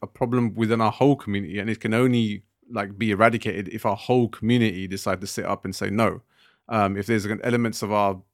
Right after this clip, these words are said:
people that are still like, "Well, no, you know, Black people this and Black people that," then we're taking ourselves twenty, thirty, forty years backwards. Um, and that's really not what we're about currently. We want to move forward. We need to move forward.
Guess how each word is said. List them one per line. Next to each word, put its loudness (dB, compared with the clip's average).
people -2
that -2
are -4
still -4
like, 0
"Well, 0
no, 0
you -2
know, -2
Black -6
people -10
this -8
and -10
Black -4
people -12
that," 0
then 0
we're 2
taking -4
ourselves -4
twenty, -6
thirty, -6
forty -10
years -8
backwards. -6
Um, -2
and -4
that's -6
really -2
not -4
what -8
we're -4
about -2
currently. -6
We -4
want 0
to -6
move 2
forward. 2
We 0
need 2
to -4
move -2
forward. -2